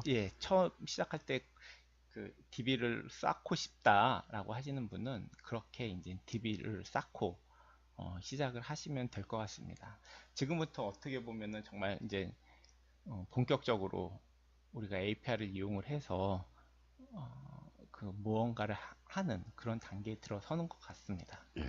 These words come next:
Speaker 2: 이제 내친 김에 한번 분 단위까지 한번 가볼까요? 가봤는데,
Speaker 1: 음.
Speaker 2: 뭐, 어차피 비슷한 데이터니까, 어, 요거 다음 일삼공오 말고 일삼공이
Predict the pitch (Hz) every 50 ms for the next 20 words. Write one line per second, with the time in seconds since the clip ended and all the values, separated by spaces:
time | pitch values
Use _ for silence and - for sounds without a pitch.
0 | 64 - - - 95 98 110 120 98 101 - - - 160 156 165 156 160 165 160
1 | 147 147 156 147 - - - 131 135 147 151 156 160 143 131 - - - 143 -
2 | 147 143 139 151 147 - - 127 - - - - 101 110 - - - - - 160
3 | 131 120 135 127 117 107 107 127 - - - - - - - - - - - -
4 | - 135 139 131 123 - 180 170 - - - - 151 143 - - 175 175 151 139
5 | 131 127 - 139 143 135 120 - - 147 131 85 82 - - - _ _ _ _
6 | _ _ - _ _ _ _ _ - - - - _ - - - - - - -
7 | - _ _ _ _ _ - - - 110 104 101 101 101 98 95 95 95 101 -
8 | - - - - - - - - - _ _ _ _ - _ _ _ _ _ -
9 | _ - - _ _ - - 123 127 131 139 135 127 123 120 123 101 - - _
10 | _ _ - - - - 110 117 - - - 143 143 131 135 131 131 143 117 92
11 | 87 90 90 101 135 131 104 87 - - - - - - - - - - - -
12 | 104 104 - - 143 131 135 120 117 113 110 110 104 95 92